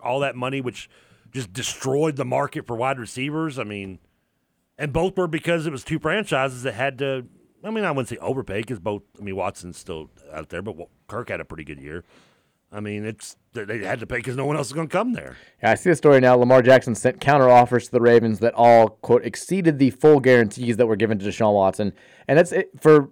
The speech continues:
Speaker 2: the entire time that this has been going on, it sounds like that's been the issue, is the, the guaranteed money. Um,
Speaker 1: Oh,
Speaker 2: Lo-,
Speaker 1: that's what it's all about,
Speaker 2: yeah,
Speaker 1: yeah.
Speaker 2: Lamar wants what Deshaun got, wants a little bit more,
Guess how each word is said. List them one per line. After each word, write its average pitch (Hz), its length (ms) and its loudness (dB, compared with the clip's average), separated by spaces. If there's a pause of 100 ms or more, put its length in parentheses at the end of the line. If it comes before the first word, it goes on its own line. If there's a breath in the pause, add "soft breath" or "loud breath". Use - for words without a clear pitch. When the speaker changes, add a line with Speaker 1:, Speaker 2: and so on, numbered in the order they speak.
(120)
Speaker 2:
the 143 160 2
entire 165 300 8
time 131 260 4
that 113 60 -4
this 104 140 -4
has 110 80 -6
been 110 120 -4
going 110 240 0
on, 110 160 4
it 101 80 -8
sounds 123 240 2
like 104 160 0
that's 120 240 2
been 117 140 -2
the 110 140 0
issue, 110 260 0
is 101 140 -2
the, 113 100 -6
the 110 220 -6
guaranteed 110 440 -2
money. 104 320 -2 (420 soft breath)
Um, 107 460 -2
Speaker 1:
Oh, 107 100 -4
Speaker 2:
Lo-, 104 60 0
Speaker 1:
that's 107 160 -6
what 117 100 -6
it's 85 100 -14
all 73 100 -10
about, 69 260 -16
Speaker 2:
yeah, 107 120 -2
Speaker 1:
yeah. 104 60 -2
Speaker 2:
Lamar 123 280 6
wants 117 560 2 (260)
what 127 520 -2
Deshaun 120 340 0
got, 107 360 0
wants 113 200 -4
a 113 60 -8
little 117 120 -2
bit 113 120 -2
more, 113 360 -2